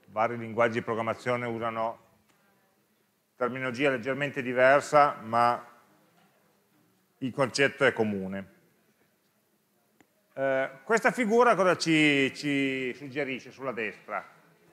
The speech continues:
Ci suggerisce che adesso che stiamo facendo dei programmi un pochino più lunghi, un pochino più articolati,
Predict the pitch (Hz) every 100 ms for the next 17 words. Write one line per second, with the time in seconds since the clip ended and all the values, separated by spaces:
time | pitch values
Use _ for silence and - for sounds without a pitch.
0 | _ _ - 143 185 226 226 151 165 175
1 | 147 151 165 160 160 170 160 147 156 180
2 | 165 139 156 165 156 135 156 135 180 143
3 | 160 208 185 190 214 160 123 147 135 139
4 | - 156 226 156 131 196 202 - -